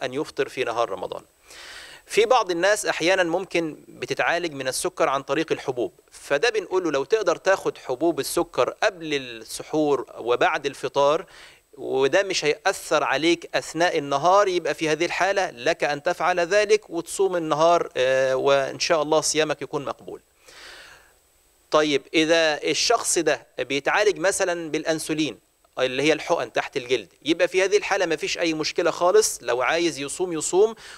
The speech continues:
وياخد الحقن عادي في نهار رمضان، لأن الحقن اللي تحت الجلد، الحقن اللي تحت الجلد ما بتفطرش. طيب، إذا كان المريض ده محتاج إن هو يتعالج بالحبوب ثلاث مرات يو-، آه، يوميًا أو لازم ياخد الحبوب في النهار، يبقى في الحالة دي له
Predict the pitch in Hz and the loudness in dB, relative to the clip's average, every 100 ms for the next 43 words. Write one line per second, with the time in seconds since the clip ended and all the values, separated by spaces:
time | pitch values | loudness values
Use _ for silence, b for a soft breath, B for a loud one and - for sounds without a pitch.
0 | B 127 156 185 170 143 131 - 202 156 | B 2 4 4 0 -4 -4 -2 -2 -2
1 | 135 156 156 147 139 135 156 185 160 151 | 0 -2 -2 -4 -4 -2 0 2 0 4
2 | 185 220 180 123 135 131 - 202 180 139 | 6 6 2 -2 -4 -6 0 0 2 0
3 | 135 175 - 165 135 170 208 156 - 139 | -2 -2 -4 -6 -2 -2 -2 -8 -8 -6
4 | 127 123 - 185 170 143 135 170 - 139 | -4 -6 -2 0 2 0 -2 -2 -4 -2
5 | 151 196 156 143 - 135 - 110 - - | -2 0 -2 -4 -4 -6 -2 -4 -4 -16
6 | _ B B B B B B _ 175 170 | _ B B B B B B _ 2 2
7 | 180 170 170 254 247 190 214 185 190 175 | 2 0 2 2 4 4 4 4 0 0
8 | - 214 185 175 196 190 170 156 196 165 | 0 0 0 0 2 2 2 0 0 0
9 | 151 147 156 151 196 180 - _ 175 180 | -4 -4 -4 2 4 2 -4 _ 2 2
10 | 165 151 160 160 147 131 - 123 117 117 | 0 0 2 2 2 2 2 -2 -2 -4
11 | 117 113 123 123 147 202 208 202 160 147 | -2 0 2 2 2 2 2 2 -2 -2
12 | 147 196 226 175 208 202 - 151 180 - | 2 4 4 2 2 0 -2 2 2 2
13 | 151 147 151 175 170 151 135 135 170 208 | -2 -4 -2 -2 -2 -8 -4 0 4 6
14 | 220 139 147 135 147 - 160 151 143 175 | 4 0 -6 -4 -4 -2 0 0 0 2
15 | 147 151 156 | 2 2 0